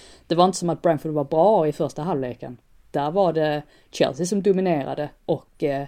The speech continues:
det har vi ju sett förut, det här med att Chelsea gör väldigt mycket bra och sen så fram tills då att de når fram till målet och så får de inte in den.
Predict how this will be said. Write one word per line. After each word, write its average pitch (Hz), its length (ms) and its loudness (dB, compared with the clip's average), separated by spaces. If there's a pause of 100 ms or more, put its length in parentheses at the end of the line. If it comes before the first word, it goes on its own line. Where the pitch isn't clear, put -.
(120)
det - 80 4
har 185 140 8
vi 202 80 8
ju 208 60 8
sett 190 220 2
förut, 196 600 4
det 160 80 -4
här 151 160 -2
med 143 220 -4
att - 220 -14 (580)
Chelsea 180 340 2
gör 165 280 6
väldigt 180 200 2
mycket 180 300 -2
bra 180 580 8
och - 140 -4
sen 160 160 -6
så 156 120 -8
fram 156 320 0
tills 180 200 -4
då 165 320 0 (280)
att 165 160 -6
de 156 220 -2
når 156 180 2
fram 156 360 -2
till 156 300 -4
målet 160 580 0
och 160 80 -8
så 160 100 -14
får 160 120 -8
de 156 120 -6
inte 147 160 -6
in 143 300 -2
den. 147 220 -6